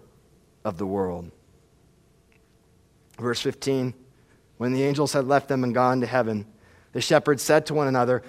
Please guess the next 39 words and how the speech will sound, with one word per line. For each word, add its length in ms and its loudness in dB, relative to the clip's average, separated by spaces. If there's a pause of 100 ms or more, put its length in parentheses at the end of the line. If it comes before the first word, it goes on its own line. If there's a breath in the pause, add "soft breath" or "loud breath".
(120)
'Let's 240 8
go 220 8
to 80 4
Bethlehem 560 4
and 80 0
see 240 -2
this 200 4
thing 200 4
that 80 2
has 140 0
happened, 420 2 (240 soft breath)
which 160 -2
the 80 2
Lord 260 8
has 80 -4
told 220 2
us 140 -2
about.'" 360 0 (1400)
It's 100 0
amazing. 360 8
Notice 240 8
who 100 2
the 160 6
angels 300 6
didn't 240 10
appear 300 4
to. 300 6 (1080)
They 100 6
didn't 240 8
appear 280 10
to 60 12
the 80 8
religious 420 4
elite. 380 0 (1160)
They 100 4
didn't 240 8
appear 420 6
to 140 -2
the 280 4